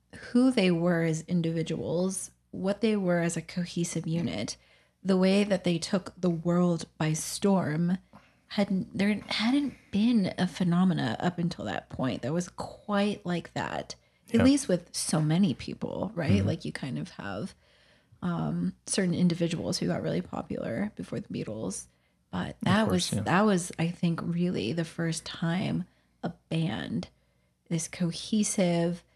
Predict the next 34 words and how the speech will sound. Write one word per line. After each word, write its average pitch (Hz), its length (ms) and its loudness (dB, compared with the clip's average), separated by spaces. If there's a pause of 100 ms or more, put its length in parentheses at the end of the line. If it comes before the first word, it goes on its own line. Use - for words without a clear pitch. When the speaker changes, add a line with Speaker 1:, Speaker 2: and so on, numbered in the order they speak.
(240)
Speaker 1:
mythological 170 1120 0
unit, 160 640 -2 (460)
carried 185 720 2 (500)
this - 520 -4 (100)
dynamic 175 840 0 (260)
influence 190 920 0 (180)
Speaker 2:
Yeah. - 100 2
Speaker 1:
and, 175 340 -2
and 170 320 -4 (220)
totally 180 360 0
changed 175 360 0
the 151 80 -2
world. 165 420 -4 (1800)
Speaker 2:
So - 140 2
who 120 120 4
were 117 220 2
the 104 100 -2
Beatles 95 500 -2 (760)
exactly? 98 420 0
If - 80 -8
we, - 80 0
if - 100 -8
we, - 160 0
if - 100 -6
we 107 60 4
think 113 200 2
the 120 80 2
Beatles 95 400 2
are 98 40 -4
kind 104 200 -4
of, 95 60 0
like, - 220 -2
the 101 260 0
stereotypical - 880 -2